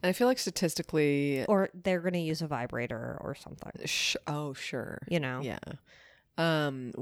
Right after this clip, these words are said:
Speaker 1: what if, what if, like, a good percentage were just tired because he would not stop?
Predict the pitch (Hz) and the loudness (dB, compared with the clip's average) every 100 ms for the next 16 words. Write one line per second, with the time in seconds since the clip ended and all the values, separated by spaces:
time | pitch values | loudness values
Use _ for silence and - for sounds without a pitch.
0 | 143 165 220 240 - - - _ _ _ | -2 2 4 4 0 -10 -18 _ _ _
1 | _ _ - _ - 156 165 185 - 180 | _ _ -20 _ -14 -2 2 2 2 0
2 | 160 143 - 156 - 143 143 - 143 131 | 2 0 2 0 0 -2 -4 -4 -4 -4
3 | - - 139 110 113 123 - - 123 139 | -6 -6 -6 -4 -6 -8 -12 -10 -6 -6
4 | 131 123 98 - - - 50 | -6 -6 -6 -8 -10 -8 -6